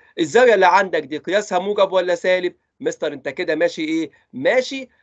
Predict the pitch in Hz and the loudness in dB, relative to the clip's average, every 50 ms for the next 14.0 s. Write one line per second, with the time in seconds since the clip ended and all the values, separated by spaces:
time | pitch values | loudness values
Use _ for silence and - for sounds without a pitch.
0 | _ _ - - 120 135 175 214 214 - - - 170 151 135 139 - 180 180 175 | _ _ -16 -10 -4 -2 -2 -2 -2 -4 -8 -6 -4 -4 -4 -6 -6 -6 -6 -4
1 | 175 160 156 - - - 214 226 214 208 185 170 156 147 160 151 - - 147 143 | -6 -8 -10 -10 -6 -4 -4 -2 -2 -2 -4 -4 -4 -4 -6 -6 -6 -6 -6 -6
2 | 143 139 - 127 120 120 110 104 107 - _ _ _ _ _ _ _ _ _ _ | -6 -6 -8 -10 -10 -10 -10 -12 -14 -20 _ _ _ _ _ _ _ _ _ _
3 | _ _ _ _ _ _ _ _ _ _ _ _ _ _ _ _ - 139 143 143 | _ _ _ _ _ _ _ _ _ _ _ _ _ _ _ _ -6 -4 -4 -2
4 | 165 160 165 165 175 175 - 165 156 151 - - 156 147 139 139 127 - _ _ | -2 -4 -2 -2 -2 -2 -2 -2 -6 -4 -2 -2 -2 -2 -2 -6 -8 -8 _ _
5 | _ _ 139 131 131 - 143 135 147 170 196 190 - - 151 139 139 165 196 208 | _ _ -12 -10 -8 -4 -4 -2 0 -2 -2 -4 -6 -6 -6 -6 -4 -4 -2 -2
6 | 185 156 139 123 127 131 - 165 170 165 156 135 135 123 - - 165 160 156 143 | -2 -2 -4 -6 -8 -8 -4 -4 -4 -2 -4 -6 -8 -10 -8 -4 -2 0 0 0
7 | 143 139 131 117 117 131 131 - - 135 131 131 127 - 123 120 117 117 120 117 | -2 -2 -4 -4 -4 -6 -6 -6 -4 -4 -4 -4 -4 -4 -4 -2 -2 0 0 -2
8 | 113 104 - _ _ _ _ _ _ _ _ _ - - - 117 117 139 156 151 | -2 -4 -8 _ _ _ _ _ _ _ _ _ -12 -6 -2 0 2 2 2 0
9 | 135 - _ _ _ _ _ _ 139 151 151 127 120 127 117 135 135 117 127 143 | -2 -6 _ _ _ _ _ _ 0 0 0 2 0 -2 -2 -2 -2 -2 -2 -2
10 | 147 120 104 98 - 113 101 - 156 156 139 123 127 120 - 117 117 - - 190 | -4 -4 -6 -8 -10 -8 -6 -4 -2 -2 -2 -2 -4 -6 -6 -6 -4 -2 -2 -2
11 | 175 151 - 139 123 123 135 127 - - 202 208 185 175 170 165 233 233 233 - | -2 -2 -6 -8 -8 -8 -10 -6 -2 0 0 2 2 2 2 2 0 -4 -4 -6
12 | _ _ - 143 151 147 233 254 196 190 185 185 220 233 190 156 - - 214 214 | _ _ -8 -6 -2 -2 -2 -2 0 2 2 4 4 4 2 0 2 2 2 4
13 | 185 165 123 113 113 - - 165 160 156 160 170 175 185 220 214 170 135 117 - | 4 2 -2 -2 -4 -2 -2 0 0 0 -2 -4 -4 -4 -4 -4 -4 -6 -8 -12